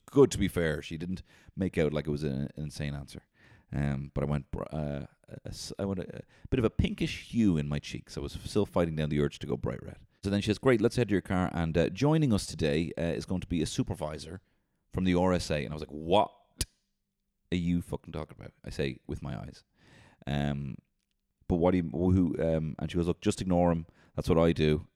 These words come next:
And I laughed my ass off, of course, 'cause that was kind of a joke that she was doing, and I wanted to make her happy. And I was like, "Oh, fuck." So now what's gonna happen here is you got someone here making sure that you are doing your job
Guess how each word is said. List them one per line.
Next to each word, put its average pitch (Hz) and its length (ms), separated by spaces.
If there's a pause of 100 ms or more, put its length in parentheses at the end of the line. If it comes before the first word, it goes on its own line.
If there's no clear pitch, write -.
(120)
And 73 160
I 80 340 (100)
laughed 85 400
my 80 120
ass 82 280
off, - 260
of - 60
course, - 380
'cause 71 200
that 67 140
was 60 120
kind 73 240
of 71 100
a 71 60
joke 73 240
that 73 100
she - 120
was 78 100
doing, 87 300 (340)
and 73 80
I 73 40
wanted 73 140
to 73 60
make 71 180
her 78 120
happy. 82 340 (120)
And 73 120
I 71 60
was 71 100
like, - 100
"Oh, - 120
fuck." - 440
So - 140
now 85 180
what's 82 220
gonna 78 160
happen 78 240
here 73 240 (320)
is 80 160
you 76 60
got 78 160
someone 101 380
here 76 320
making 82 320
sure 87 140
that 71 120
you 92 440
are 98 80
doing 90 320
your 82 120
job 71 360